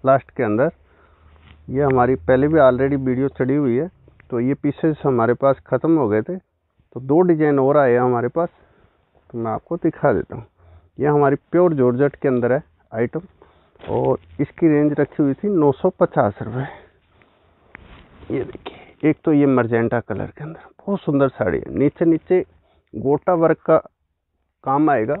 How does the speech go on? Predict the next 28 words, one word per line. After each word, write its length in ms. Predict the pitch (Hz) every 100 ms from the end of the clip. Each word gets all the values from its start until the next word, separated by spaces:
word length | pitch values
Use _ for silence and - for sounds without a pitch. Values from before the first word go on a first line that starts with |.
| -
और 100 | 147
satin 420 | - 131 123 170
बट्टी 300 | 151 135 135
आएगी, 320 | - - 156 151 - - - _ _ - - - _ _ _ _ _ - -
और 140 | 160 -
pure 240 | - 226 208
जॉर्जेट 360 | 139 120 131 120 -
कपड़ा 240 | 113 117
है। 280 | 170 - - _ _ _
ये 80 | 143
बांधनी 480 | 135 117 127 135 170
चुंदड़ी 420 | - 147 147 156
की 100 | 165
साड़ी 280 | 151 131 -
है, 120 | - _ _ _ _ _ _ -
बहुत 200 | 139 202
अच्छा 240 | 220 - 160
result 360 | 147 147 143
आया 200 | 123 107
था, 140 | 123 - _ _ _ _ _ _
बहुत 240 | 127 175 208
ही 40 |
पसंद 360 | 196 147 147 135
आई 140 | 113
थी 160 | 113 143
आप 180 | 131 123
लोगों 260 | 120 123
को। 60 | 151